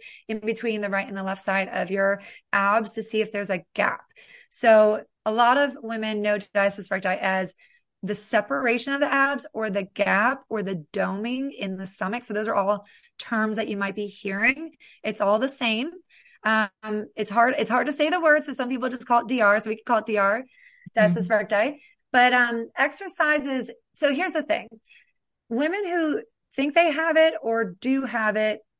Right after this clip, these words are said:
Speaker 1: regardless if they're newly postpartum or if they're further along, there are exercises that you have to avoid because you can make the gap widen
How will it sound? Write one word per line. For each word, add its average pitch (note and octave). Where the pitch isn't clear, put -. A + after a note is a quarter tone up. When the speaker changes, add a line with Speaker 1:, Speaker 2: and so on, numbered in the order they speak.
Speaker 1:
regardless B3+
if C4+
they're A3+
newly A#3+
postpartum A#3+
or A3
if A3
they're A3+
further A#3+
along, G3
there B3+
are -
exercises A3+
that -
you G#3
have F#3+
to A#3
avoid G#3+
because A3
you A#3
can A3+
make G#3
the G#3+
gap G3+
widen G#3+